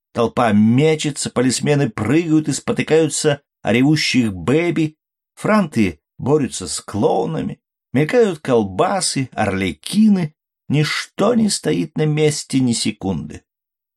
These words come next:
Лишь только девушка с кастрюлей отперла дверь, как она распахнулась настежь, словно злые силы давно ждали этого мгновения,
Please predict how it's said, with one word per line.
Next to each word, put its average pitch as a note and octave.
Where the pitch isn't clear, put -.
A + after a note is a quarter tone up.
Лишь D#3
только D3+
девушка D3
с -
кастрюлей A2
отперла G2
дверь, A2+
как F3+
она A3+
распахнулась C3
настежь, -
словно B2+
злые D#3
силы C#3
давно B2
ждали D3
этого D3
мгновения, B2+